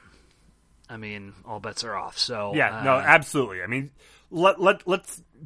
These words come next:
Speaker 2: be, let's not, you know, say that there is no chance that we lose this game, because there is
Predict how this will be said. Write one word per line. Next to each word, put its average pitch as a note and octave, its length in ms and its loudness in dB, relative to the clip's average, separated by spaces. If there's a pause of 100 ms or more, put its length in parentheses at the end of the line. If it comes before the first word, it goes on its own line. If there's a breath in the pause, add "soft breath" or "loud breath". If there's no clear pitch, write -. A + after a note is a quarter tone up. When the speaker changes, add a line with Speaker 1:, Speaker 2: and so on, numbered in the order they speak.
(160)
Speaker 2:
be, F#3+ 220 -8
let's C#3+ 240 -4
not, F#3+ 240 6 (140)
you D3+ 100 -6
know, G#2+ 320 -2
say D#3+ 300 0
that A2+ 180 0
there B2+ 180 6
is B2 160 0
no C3 300 2
chance B2 380 -2
that A2+ 180 -8
we A2+ 120 -6
lose A2 260 -6
this G#2 180 -12
game, D#3 260 2
because C3 220 0
there E3 140 6
is C#3+ 100 0